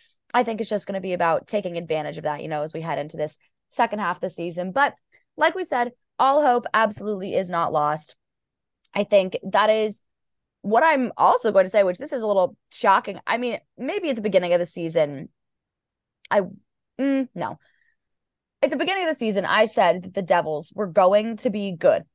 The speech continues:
I said they were gonna make the playoffs. Looks like I'm right,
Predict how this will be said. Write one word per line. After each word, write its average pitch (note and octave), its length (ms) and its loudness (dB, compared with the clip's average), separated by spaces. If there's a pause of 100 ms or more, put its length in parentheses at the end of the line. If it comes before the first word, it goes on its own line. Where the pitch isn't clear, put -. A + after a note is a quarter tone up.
(140)
I A3+ 140 6
said C4 160 2
they B3+ 80 6
were A#3+ 60 4
gonna A3+ 180 0
make G#3+ 140 -2
the G#3+ 80 -4
playoffs. G#3+ 420 0 (500)
Looks - 300 2
like E4+ 160 4
I'm A#3 180 4
right, D3 320 2